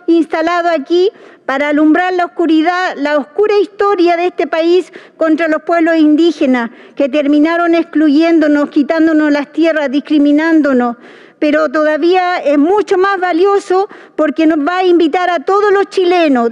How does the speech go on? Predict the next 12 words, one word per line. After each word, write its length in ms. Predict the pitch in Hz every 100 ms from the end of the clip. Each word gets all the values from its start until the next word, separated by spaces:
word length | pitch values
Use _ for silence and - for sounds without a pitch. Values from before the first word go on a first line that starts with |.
| 233
a 120 | 269
todos, 480 | 269 415 403 302 262
no 200 | 269 339
solo 280 | - 370 370
a 60 |
los 180 | 359 339
indígenas, 680 | 359 339 359 311 311 254 220 - - -
a 120 | 294
asumir 420 | 302 330 330 370
su 140 | - 339
hermosa 520 | 311 339 359 359 330
morenidad. 800 | 320 330 320 311 302 294 262